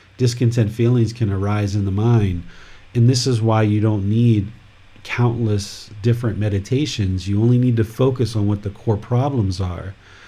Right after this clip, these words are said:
And as long as you're learning and practicing what I'm sharing with you as part of this path and all the resources that I share, your mind's gonna improve the condition. And the more you understand what the problems are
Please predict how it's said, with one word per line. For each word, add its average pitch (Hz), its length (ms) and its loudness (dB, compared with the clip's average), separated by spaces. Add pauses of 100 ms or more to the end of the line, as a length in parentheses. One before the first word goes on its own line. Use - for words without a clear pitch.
(140)
And 110 140 2
as 101 140 0
long 143 240 2
as 143 100 2
you're 139 320 4 (560)
learning 143 580 -2
and 143 120 -6
practicing 127 680 -6
what 123 140 -2
I'm 120 100 2
sharing 135 380 -4
with 104 180 -4
you 98 120 -6
as 95 120 -8
part 107 240 -8
of 113 120 -4
this 113 120 -4
path 117 480 -6
and 87 260 -10
all 98 200 -8
the 104 100 -6
resources 113 600 -4
that 107 140 -4
I 110 80 -2
share, 107 520 -2 (460)
your 120 180 -2
mind's 135 400 0
gonna 123 200 0
improve 123 640 0
the 117 100 0
condition. 110 640 -2
And 95 120 -4
the 95 60 -2
more 117 240 0
you 123 160 2
understand 113 500 0
what 104 120 -4
the 101 80 -8
problems 98 500 -4
are 107 460 -2